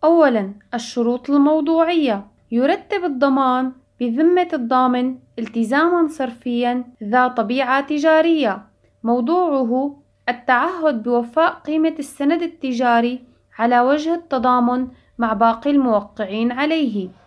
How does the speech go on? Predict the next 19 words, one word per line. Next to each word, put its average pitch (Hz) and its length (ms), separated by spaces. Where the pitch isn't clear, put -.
ولذلك 339 960
يجب 254 340
أن 254 140
تتوفر 285 600
في - 140
الضامن 254 640
الأهلية 226 580
القانونية 302 1000
اللازمة 269 600
للقيام 233 760
بالأعمال 208 600
التجارية، 302 1000
فإن 269 240
كان 359 260
قاصرًا 302 840
يبطل 285 460
ضمانه، 285 680
كما 254 340
يتعين 277 720